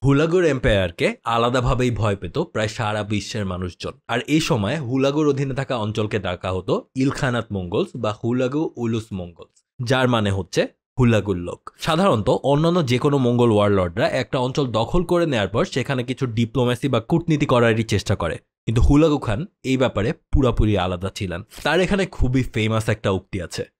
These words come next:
"If you wish to spare yourself and your vulnerable family, give heed to my advice with the ear of intelligence. And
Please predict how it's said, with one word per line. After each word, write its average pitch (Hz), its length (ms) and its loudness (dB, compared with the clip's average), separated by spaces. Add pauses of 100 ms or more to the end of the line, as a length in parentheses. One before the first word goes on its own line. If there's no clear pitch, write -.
(260)
"If 123 220 0
you 117 100 2
wish 113 340 0
to 156 80 0
spare 113 520 2
yourself 110 360 0
and 113 380 -6
your 110 200 2
vulnerable 120 640 0
family, 98 380 -2 (220)
give 131 200 4 (140)
heed 147 160 4
to - 240 -2
my 101 300 0
advice 101 640 -6
with 107 140 0
the 110 100 0 (180)
ear 120 300 2 (280)
of 110 320 -2
intelligence. 95 920 -6
And 131 60 -2